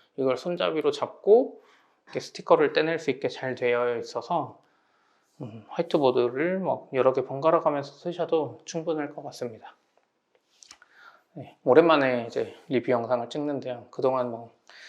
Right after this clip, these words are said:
이거저거 지른 제품이 많은데 영상을 잘 안 찍다가 인스타, 인스타 삼육공 링크는, 어, 괜찮은 제품이다 생각이 들어서 이제 지인들한테도 추천드리고 있는데 가격이 생각보다 좀 비싸긴 하죠, 웹캠 대비. 근데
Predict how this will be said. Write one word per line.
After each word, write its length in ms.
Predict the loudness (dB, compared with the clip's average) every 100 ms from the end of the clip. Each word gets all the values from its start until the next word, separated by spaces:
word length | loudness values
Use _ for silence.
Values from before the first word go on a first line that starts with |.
| -14 -4
이거저거 420 | -2 2 2 2
지른 280 | 0 -4 -4
제품이 320 | -4 -6 -4
많은데 520 | -2 -2 -6 -8 -10
영상을 400 | -10 -12 -8 -8 -6
잘 180 | -6
안 120 | -6 -6
찍다가 500 | -8 -6 -10 -10 -18 -20 -20 -14 -6
인스타, 380 | -6 -8 -20 -20 _
인스타 380 | 0 0 0 -2
삼육공 460 | -2 -4 -2 -2 -2
링크는, 540 | -4 -8 -8 -8 -10 _ _ _ _ _ _ _
어, 260 | -12 -12 -10
괜찮은 420 | -8 -4 -2 0
제품이다 720 | -2 -4 -8 -2 2 0 -2 -12
생각이 400 | -8 -4 -2 -4
들어서 460 | -6 -6 -6 -8
이제 260 | -12 -20 -20 _
지인들한테도 880 | -4 -2 0 0 0 -2 -6 -6 -6 _ _ _ _ -16
추천드리고 640 | -12 -4 0 2 0 0 -4
있는데 580 | -6 -6 -4 -4 -8 _ _ _ -6
가격이 580 | 2 6 6 6 -4 -6
생각보다 500 | -6 -6 -4 -4 -4
좀 240 | -12 -16
비싸긴 460 | -6 2 2 2 -4
하죠, 240 | -4 -2
웹캠 400 | -2 -6 -12 -10
대비. 360 | -8 -6 -8 -10
근데 360 | -4 -4 -4